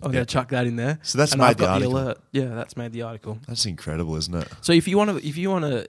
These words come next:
Speaker 1: anything, anytime, I don't know, whiskey is, is mentioned, you could chuck that in.
Speaker 2: Whippersnapper?
Speaker 1: Whippersnapper, yeah.
Speaker 2: Um, I mean, is the point of this story,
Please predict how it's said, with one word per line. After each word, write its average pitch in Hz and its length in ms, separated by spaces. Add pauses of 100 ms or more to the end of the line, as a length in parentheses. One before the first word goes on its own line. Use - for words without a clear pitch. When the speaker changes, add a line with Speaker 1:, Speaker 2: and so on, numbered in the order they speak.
(100)
Speaker 1:
anything, 135 340
anytime, 117 540
I 117 80
don't 95 140
know, 120 220 (840)
whiskey 110 460
is, 110 240
is 113 160
mentioned, 110 340
you 113 80
could 120 140
chuck 110 160
that 110 160
in. 64 120
Speaker 2:
Whippersnapper? 87 580
Speaker 1:
Whippersnapper, - 600
yeah. 131 220
Speaker 2:
Um, 107 260 (680)
I 131 60
mean, 151 140
is 156 140
the 143 80
point 170 260
of 139 160
this 120 160
story, 101 680